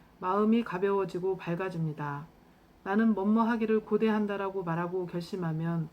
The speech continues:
삶이 펼쳐질 때 당신은 능동적으로 삶에 대해 열리게 됩니다. 내면의 자유는 세상에서의 편안함과 사랑으로 표현됩니다.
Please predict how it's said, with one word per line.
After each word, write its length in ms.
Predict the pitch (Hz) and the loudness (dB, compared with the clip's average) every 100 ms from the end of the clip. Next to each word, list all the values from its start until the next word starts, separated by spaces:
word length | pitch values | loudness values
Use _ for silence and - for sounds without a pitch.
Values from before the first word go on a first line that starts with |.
| - - - - | -14 -20 -20 -20
삶이 380 | - 262 262 254 | -6 0 0 0
펼쳐질 500 | 254 254 262 208 180 | -2 -2 -4 -4 -6
때 360 | - 175 165 160 | -4 -4 -4 -6
당신은 420 | 180 190 220 220 | -8 -2 0 2
능동적으로 720 | 190 202 220 214 190 185 190 | 0 0 2 2 0 0 -2
삶에 300 | 208 226 226 | 0 2 2
대해 320 | 208 190 190 170 | 0 -2 -2 -2
열리게 340 | 180 185 185 | -2 -2 -2
됩니다. 580 | 170 156 151 147 143 160 - _ - _ _ - | -2 -4 -4 -6 -6 -10 -18 _ -20 _ _ -8
내면의 400 | 190 214 220 220 | 2 4 4 2
자유는 580 | 196 180 180 196 196 170 - - - | 0 -4 -2 0 -2 -4 -12 -20 -8
세상에서의 800 | 262 269 277 247 220 208 208 | -2 0 2 2 2 2 2
편안함과 600 | 233 240 247 220 190 190 | 2 2 2 2 0 -6
사랑으로 480 | 185 220 226 190 185 | -2 0 0 -2 -6
표현됩니다. 840 | 175 233 220 170 156 147 139 139 | -2 0 0 -2 -4 -6 -10 -10